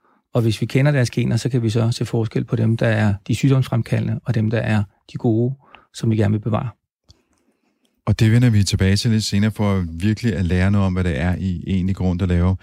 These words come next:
Speaker 2: Jeg kunne godt lige tænke mig at spørge til din baggrund. Hvordan er du kommet ind i det her felt?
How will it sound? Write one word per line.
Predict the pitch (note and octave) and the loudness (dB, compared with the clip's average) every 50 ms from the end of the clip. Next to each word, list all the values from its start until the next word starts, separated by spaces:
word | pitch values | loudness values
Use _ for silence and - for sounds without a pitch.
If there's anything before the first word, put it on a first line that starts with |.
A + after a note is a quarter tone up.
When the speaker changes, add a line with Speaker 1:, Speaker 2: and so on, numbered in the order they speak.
| - - - - _ - | -10 -20 -20 -20 _ -2
Speaker 2:
Jeg | G2 | -2
kunne | F#2 | 2
godt | F#2+ A2+ A#2 | 2 4 2
lige | C3 - | 2 2
tænke | - C3 | 2 2
mig | B2 A#2+ | 2 2
at | A2+ | 0
spørge | - - G2+ G#2 A#2 | 0 0 2 2 2
til | A2+ - - G2+ | 0 -2 -6 -4
din | - G#2+ G2+ F#2 | -2 -2 -4 -2
baggrund. | - - F2 F2+ F#2 - - A2 G2+ F#2+ | 0 0 0 0 0 0 -2 -4 -2 -2
Hvordan | G2+ G2 G#2 A2+ | 0 2 2 2
er | |
du | A2+ A#2 | 2 0
kommet | - - A#2 G2+ E2 | 0 0 0 2 2
ind | G#2+ A2+ | 2 0
i | A#2 | 2
det | A2 A2+ G#2 | 2 2 2
her | G#2 G2 | 2 0
felt? | F#2 - - G2+ - - - - | 0 -2 -2 -2 -2 -4 -8 -16